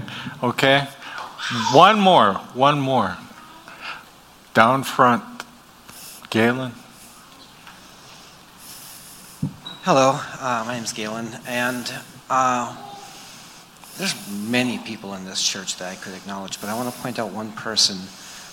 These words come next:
Speaker 2: um, and that'd be Ross. Uh, he's here in the church today, and, um, over the years that I've been here, he's always been, uh, he's always had time for me.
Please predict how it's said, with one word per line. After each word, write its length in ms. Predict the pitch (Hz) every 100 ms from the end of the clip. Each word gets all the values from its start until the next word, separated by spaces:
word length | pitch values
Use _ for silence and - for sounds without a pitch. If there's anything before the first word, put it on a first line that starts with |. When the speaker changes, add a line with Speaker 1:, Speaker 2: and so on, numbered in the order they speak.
| -
Speaker 2:
um, 360 | 117 110 104 95 92 - - - - - - -
and 100 | 117
that'd 200 | 117 135
be 80 | 139
Ross. 560 | 113 110 101 - - - - - - -
Uh, 240 | 107 92 87 87 - - -
he's 180 | 123 -
here 360 | - - 151
in 60 | 143
the 60 | -
church 400 | - - - -
today, 260 | 92 98
and, 180 | 101 95 92 - - - - - -
um, 400 | 113 110 98 92 90 - - - -
over 180 | 123 131
the 200 | 127 113
years 260 | 120 127 123
that 100 | 110
I've 120 | 107
been 180 | 107 107
here, 320 | 98 98 95 - - - - - - - -
he's 200 | 113 110
always 300 | 113 113 104
been, 360 | 107 98 98 95 - - - - - -
uh, 340 | - 98 95 87 90 - - - - - - - - - - - -
he's 100 | -
always 160 | 139 170
had 140 | 170
time 240 | - 135 123
for 120 | 98
me. 200 | 92